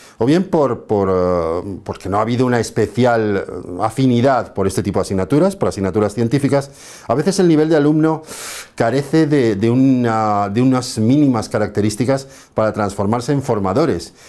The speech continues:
y en formadores, como decíamos hace un momento, de cosas tan importantes como el medio que nos rodea.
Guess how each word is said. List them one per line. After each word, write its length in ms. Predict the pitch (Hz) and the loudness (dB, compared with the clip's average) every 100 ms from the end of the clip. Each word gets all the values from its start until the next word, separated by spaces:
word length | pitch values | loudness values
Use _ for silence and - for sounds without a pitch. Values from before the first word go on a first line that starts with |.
| - | -6
y 60 | 101 | -4
en 60 | |
formadores, 440 | 95 87 87 127 139 | -2 -2 0 0 0
como 160 | 120 | 0
decíamos 400 | 95 87 120 113 | 0 0 0 0
hace 160 | 113 117 | -2 -2
un 40 | |
momento, 300 | 104 95 107 | 0 0 0
de 60 | 110 | 0
cosas 180 | 104 123 | 0 0
tan 140 | 120 | 0
importantes 420 | 101 90 92 131 | 0 -2 -2 -4
como 220 | - 110 95 | -2 -2 0
el 80 | |
medio 360 | 101 120 101 85 | 2 2 2 0
que 100 | 92 | -2
nos 120 | 85 | -2
rodea. 360 | 90 85 78 | 0 0 -2